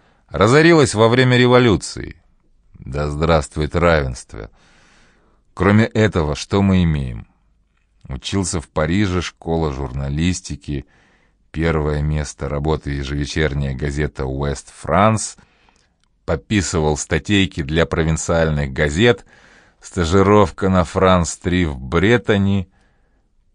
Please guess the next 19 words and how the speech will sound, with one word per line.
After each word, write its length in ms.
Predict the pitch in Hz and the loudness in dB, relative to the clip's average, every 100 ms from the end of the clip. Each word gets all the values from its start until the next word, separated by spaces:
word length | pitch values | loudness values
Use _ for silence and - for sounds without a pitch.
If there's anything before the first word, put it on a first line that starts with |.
| _ | _
потом 480 | 87 85 - 107 92 | -2 0 2 4 4
«Ле 180 | 87 87 | 2 2
Матен», 800 | 87 80 _ 90 73 64 58 - _ _ _ | 2 0 _ -4 -2 -4 -10 -16 _ _ _
«Холост». 920 | - - - 90 76 62 - - - - - | -14 -8 0 2 2 -2 -10 -20 -20 -20 -20
Да, 420 | 60 69 85 78 | -14 -6 -2 -2
тут 280 | 69 92 - | -4 -8 -6
ничего 340 | 95 87 107 98 | -6 -4 -2 -2
такого. 680 | 104 92 - 78 69 64 - - _ _ _ _ | -2 -4 -2 -2 -2 -4 -10 -20 _ _ _ _
И 120 | 80 | -8
перечень 560 | 82 131 139 131 120 117 | -2 2 4 2 2 -2
статей. 840 | 95 117 101 - 82 78 71 62 - _ _ _ _ _ _ - | 0 0 -2 -2 -2 -2 -2 -6 -14 _ _ _ _ _ _ -18
Заметь, 640 | 69 90 110 107 85 - | -8 -2 0 2 0 -2
список 480 | - 98 107 123 - | -10 -6 -4 -4 -2
пополняется, 1160 | 107 120 123 107 85 80 69 - 69 69 67 - | -2 2 4 4 2 0 -2 -8 -10 -10 -10 -8
а 320 | 76 98 101 - _ _ _ _ _ - | -2 -2 -2 -10 _ _ _ _ _ -20
я 420 | 64 65 76 98 | -16 -10 -2 0
на 140 | 104 87 | 2 2
видном 400 | 80 85 87 80 | 0 0 0 0
месте. 720 | 71 64 62 - - 58 | -2 -4 -8 -14 -16 -16